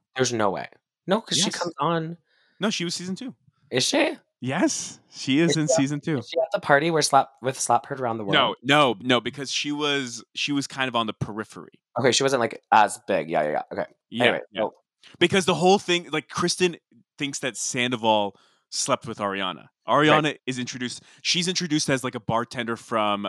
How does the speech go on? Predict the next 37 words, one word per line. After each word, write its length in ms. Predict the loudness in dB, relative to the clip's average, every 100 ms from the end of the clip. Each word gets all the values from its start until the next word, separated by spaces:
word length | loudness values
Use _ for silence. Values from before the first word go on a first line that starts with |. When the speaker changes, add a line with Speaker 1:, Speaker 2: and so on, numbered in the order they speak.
| -6
Speaker 2:
Villa 200 | -4 -4
Blanca. 460 | -2 -4 -6 -12 -20 _ -20
Speaker 1:
<clears throat> 0 | -18 -8
Yeah, 220 | -2 -2
yeah, 60 | -2
right, 140 | -8 -10
right, 20 | -16
right, 80 | -18
right. 140 | -20 _ _
Speaker 2:
She's 220 | -8 -8
in 60 | -6
season 200 | -8 -8
two. 180 | -12 -18 _ _ _ -4
You 100 | 0
know 80 | 4
who 60 |
Speaker 1:
So 60 | 6
Speaker 2:
else 200 | 4 2
makes 180 | 0 2
an 60 | 0
appearance 320 | 2 0 -2
in 60 | -6
season 220 | -6 -6
two? 160 | -8 -12 _ _ _ _ _ _ 0
James 240 | 0 2
Speaker 1:
Who? 40 | -2
Speaker 2:
Kennedy. 320 | -2 -4 -8 _ _ _ _ -4
Speaker 1:
Oh, 140 | 0
yeah. 300 | 2 0 -2 -8 _ _ _
Speaker 2:
He 100 | 4
does. 240 | 4 4
Brief 240 | -2 -4 -2
appearance 380 | -2 -4 -4 -6
at 120 | -10
the 80 | -8
photo 200 | -6 -6
shoot. 200 | -10